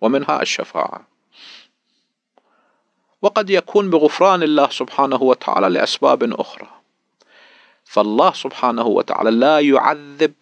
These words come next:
إلا من استحق العقوبة، وقد يعفو عن بعض من استحقوا العقوبة. لكن إذا كان مشركا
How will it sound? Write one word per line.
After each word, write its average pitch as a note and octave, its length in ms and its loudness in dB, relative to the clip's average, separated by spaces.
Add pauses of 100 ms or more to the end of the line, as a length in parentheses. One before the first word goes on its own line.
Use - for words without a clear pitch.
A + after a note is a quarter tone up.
(120)
إلا D#3+ 520 2
من B2+ 200 -2
استحق - 680 -4
العقوبة، F#2 680 -4 (840)
وقد A2+ 360 0
يعفو B2 560 2
عن A2+ 300 -2
بعض G#2+ 300 2
من G#2 220 -2
استحقوا D3 800 -2 (640)
العقوبة. F#2+ 840 -4 (1500)
لكن G2 220 -4
إذا G#2+ 240 2
كان D3 380 -2
مشركا C#3 640 -2